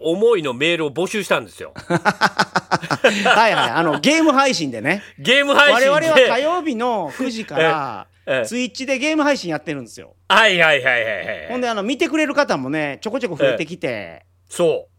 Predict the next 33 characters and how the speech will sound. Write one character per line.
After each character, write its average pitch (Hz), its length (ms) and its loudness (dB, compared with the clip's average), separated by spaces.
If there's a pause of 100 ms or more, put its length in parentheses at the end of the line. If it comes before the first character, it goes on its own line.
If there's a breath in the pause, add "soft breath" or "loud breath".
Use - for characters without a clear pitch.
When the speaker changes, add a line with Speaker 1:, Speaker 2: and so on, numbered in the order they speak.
(100)
Speaker 1:
う。 - 40 -20
Speaker 2:
そ 214 160 -8
こ 233 160 -4
で、 277 220 2
あ 185 80 0
の、 180 140 -4
ウ - 20 -4
ル 226 80 -6
ト 220 100 -4
ラ 220 120 -2
ク 226 160 -6
イ 202 60 -4
ズ 175 100 -8
の 180 100 -4
収 202 160 -4
録 190 320 -4
を 123 340 0
木 185 240 -6
曜 233 120 2
日 127 100 -4
に 104 80 0
や 160 80 0
る 185 80 -4
か 147 120 -10
ら、 127 40 -6
Speaker 1:
え 127 80 -8
え。 165 60 -2
Speaker 2:
今 160 80 2
日 175 40 4
や 202 60 2
る 240 100 -4
か 156 140 -6
ら、 120 400 -4